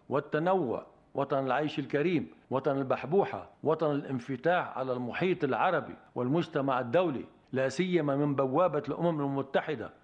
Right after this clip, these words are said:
وقراراتها الدولية. قراراتها الدولية ذات الصلة بلبنان، والتي لم يعد من الجائز تجاوزها أو إهمالها، لأنها قرارات حاسمة،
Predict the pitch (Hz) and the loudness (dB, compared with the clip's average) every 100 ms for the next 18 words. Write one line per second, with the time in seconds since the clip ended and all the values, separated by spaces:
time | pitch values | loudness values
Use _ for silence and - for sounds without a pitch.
0 | - 147 - 156 139 165 185 165 143 123 | -2 -2 2 2 4 4 2 0 -2 0
1 | 127 147 175 120 - - - 156 170 240 | 2 4 4 2 -2 -20 -4 0 4 4
2 | - 208 180 151 165 180 202 185 180 185 | 4 2 2 2 2 4 6 6 6 2
3 | 120 147 180 180 - 196 175 151 151 135 | 0 2 2 -2 -2 2 2 2 0 2
4 | 170 131 - - _ _ _ 117 131 160 | 0 0 -6 -20 _ _ _ -2 2 2
5 | 156 139 156 160 165 151 165 160 - 135 | 0 0 0 0 2 2 2 -2 -6 -2
6 | 147 143 120 160 170 156 - 131 127 139 | 0 0 2 2 2 -4 -4 0 2 2
7 | 165 147 156 156 160 - - - - 170 | 2 2 4 4 2 -4 -20 -8 0 0
8 | - 147 143 156 123 98 82 - _ - | 0 -2 2 2 0 -4 -8 -18 _ -4
9 | 120 175 190 165 147 135 - 143 131 139 | -2 0 2 2 2 0 0 0 2 4
10 | 180 175 143 - 175 165 123 101 | 2 2 -4 -2 -2 -2 -6 -8